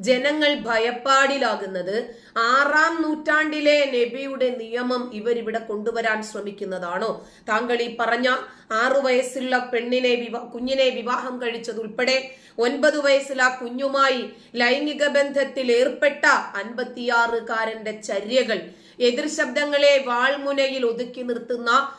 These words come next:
അത്തരം അക്രമാസക്തമായിട്ടുള്ള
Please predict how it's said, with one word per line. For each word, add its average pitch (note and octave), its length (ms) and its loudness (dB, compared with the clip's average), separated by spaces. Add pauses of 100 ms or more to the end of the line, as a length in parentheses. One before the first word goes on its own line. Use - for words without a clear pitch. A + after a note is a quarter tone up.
(160)
അത്തരം C#4+ 600 0
അക്രമാസക്തമായിട്ടുള്ള B3+ 1700 -2